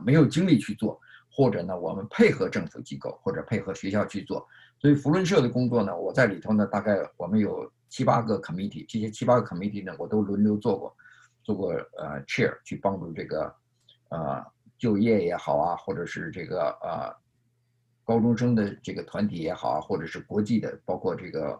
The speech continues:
呃，在中国大陆去帮助扶贫，这些东西呢，都是 international 的一些 program。那这里头呢，我们介入了以后呢，我们会对美国的社会，尤其是一种这个比较善良人士哈，我是把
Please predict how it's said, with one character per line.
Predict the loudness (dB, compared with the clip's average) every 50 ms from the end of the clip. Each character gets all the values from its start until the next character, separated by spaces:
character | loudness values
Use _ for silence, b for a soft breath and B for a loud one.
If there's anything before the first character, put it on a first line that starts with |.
| -10 -8
呃， | -8 -6 -6 -8 -10 -6
在 | -4 -4 -4
中 | -4 -4 -6
国 | -6 -4
大 | -2 -2 -2
陆 | -2 -2 -6
去 | -6 -8 -6
帮 | -4 -2 -4 -4
助 | -4 -6 -8
扶 | -8 -8 -8
贫， | -6 -2 -2 -2 -4 B B B B B B
这 | B 4
些 | 4 4
东 | 4 4 2
西 | 2 2
呢， | 0 0
都 | 0 0 -2
是 | 0 0 0 -2 -2 0
international | 0 0 2 2 4 4 4 4 4 4 2 2 2
的 | 0
一 | -4 -8
些 | -6 -4 -2 -2 -4
program。 | -4 -2 0 2 2 2 2 0 -2 -8 -14 b b b b b b _
那 | 0 8
这 | 10 10 10
里 | 10 6
头 | 4 4 4
呢， | 4 4 4 2 -2
我 | 0 2
们 | 2 2
介 | 4 4 6 6
入 | 8 8 6
了 | 4
以 | 2 0
后 | 0 0 2 2
呢， | 2 0 -4
我 | -6 -6
们 | -6 -6
会 | -2 0 0 0
对 | 2 0 0 -2 -4 _
美 | -10 -8 -8 -8 -10
国 | -10 -6 -4
的 | -4
社 | -2 0 0 0
会， | 0 0 -2 -2 -2 -2
尤 | -2 -2
其 | -2 -2 -4 -6
是 | -4 -4 -4 -4 -4 -6 -12 _ _ _ _
一 | -2 -2
种 | -2 -2 -4 -6 -8
这 | -10 -8
个 | -6 -6 -8 -8
比 | -2 -2 0 2
较 | 2 2 0 -2 -4 -8
善 | -10 -2 8 8 10 10 10
良 | 8 6 4 4
人 | 2 4 2
士 | 2 2 2 0 0
哈， | 0 -2 -4
我 | -2 0 2 2 4
是 | 6 6
把 | 6 6 6